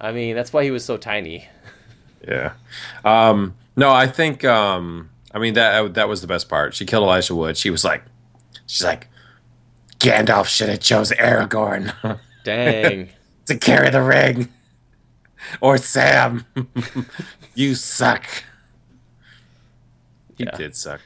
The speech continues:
Speaker 1: Sam, well, Sam is best ring bearer. I mean, everybody knows that.
Speaker 2: Yeah, he should have won. He should have gotten an Oscar that year.
Speaker 1: Oh, yeah, man.
Speaker 2: I love you, Sean Astin. You're the man.
Speaker 1: <laughs> You say Austin?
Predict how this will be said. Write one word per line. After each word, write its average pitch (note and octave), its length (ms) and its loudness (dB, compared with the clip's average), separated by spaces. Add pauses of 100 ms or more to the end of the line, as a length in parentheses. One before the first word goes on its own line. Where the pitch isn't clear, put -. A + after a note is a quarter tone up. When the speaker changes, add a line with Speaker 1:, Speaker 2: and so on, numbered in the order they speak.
Speaker 1:
Sam, D3+ 300 2
well, C3 200 4
Sam B2 340 0
is F#2+ 120 -8
best - 300 -6
ring E2 220 -10
bearer. D#2 260 -4
I D#2 40 -6
mean, E2+ 140 -6
everybody E2 280 -8
knows D#2 260 -12
that. D#2 280 -10 (440)
Speaker 2:
Yeah, C2+ 240 -8
he E2+ 80 -10
should - 200 -12
have - 80 -14
won. - 140 -18
He A#2 100 0
should A2+ 160 -2
have D2+ 80 -4
gotten C#2 200 -2
an A#1 60 -6
Oscar C2+ 320 -4
that A1+ 180 -6
year. - 280 -10 (420)
Speaker 1:
Oh, A2 100 -4
yeah, G2 200 -2
man. G2 340 -6 (480)
Speaker 2:
I - 80 0
love E2+ 260 2
you, D2+ 80 -8
Sean D#2+ 240 -2
Astin. D#2 440 -4 (240)
You're G#2+ 120 -4
the - 160 -8
man. D2 460 -4 (160)
Speaker 1:
<laughs> - 180 -18
You - 60 -12
say F3+ 220 0
Austin? E3 520 -2